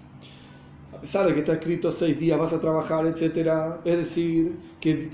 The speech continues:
la Torá le da permiso a la persona para trabajar, y de hecho es una mitzvah, es, es, es, es, es, es, anda a trabajar seis días. Que por un lado me está diciendo, no, lo ma-, lo más importante no es lo material,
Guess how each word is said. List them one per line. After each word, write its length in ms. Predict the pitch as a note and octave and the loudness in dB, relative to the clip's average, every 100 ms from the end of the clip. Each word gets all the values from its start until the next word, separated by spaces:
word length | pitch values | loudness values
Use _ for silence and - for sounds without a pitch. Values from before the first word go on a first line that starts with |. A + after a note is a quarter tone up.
| D3+ | -2
la 180 | D3+ | -2
Torá 240 | D3+ D#3+ E3 | 2 2 4
le 120 | D#3+ | 4
da 180 | D#3+ E3 | 2 2
permiso 500 | E3+ D#3+ E3+ D#3+ E3 | 2 2 0 0 -2
a 40 | |
la 80 | D#3+ | -2
persona 300 | D#3+ E3+ E3 | -2 -4 -2
para 180 | D#3+ D#3+ | 0 0
trabajar, 680 | E3 G#3+ G3+ E3+ D#3+ E3 E3 | 0 0 2 2 2 -2 -4
y 20 | |
de 140 | C3+ D3+ | 0 0
hecho 160 | D#3 | 0
es 100 | D#3+ | -4
una 120 | D#3 D#3 | -4 -2
mitzvah, 340 | A3 - E3 | -2 -2 -4
es, 160 | D#3+ F3 | -2 -4
es, 180 | D#3 | -6
es, 140 | C#3 - | -6 -4
es, 180 | C#3+ E3 | -4 -4
es, 100 | D3 | -4
es, 20 | |
anda 840 | C#3 D#3+ C4 A#3+ F3 C3+ C3 G3 | -2 0 0 2 2 2 2 2
a 40 | |
trabajar 380 | A#3 B3 B3 A#3+ | 4 2 4 2
seis 240 | A#3 A3 A3 | 4 4 4
días. 600 | A#3 F#3+ D#3 D#3 - - - - - - - - - - | 4 4 4 0 -6 -18 -20 -20 -20 -20 -20 -20 -20 -14
Que 80 | B2 | -8
por 160 | - C#3+ | -2 2
un 60 | |
lado 140 | F3+ G3 | 2 2
me 60 | |
está 140 | E3 E3 | 2 2
diciendo, 840 | D3 G3 F#3+ D3+ D3 E3 E3 - - - D#3+ | 2 2 2 4 2 2 -2 -10 -18 -14 -6
no, 360 | D#3+ C#3 - - - - A#2+ | -6 -6 -12 -20 -20 -20 -6
lo 80 | C3+ | -4
ma-, 200 | D3 D3+ | -2 -2
lo 120 | D3 | 0
más 180 | D3 G3 | 0 0
importante 440 | F3+ E3+ F#3+ G3+ F3+ | 0 2 2 2 2
no 140 | F3 | 4
es 120 | G3 | 4
lo 100 | F3 | 4
material, 500 | D#3+ D3 C#3 C3+ A2 | 2 2 2 0 -2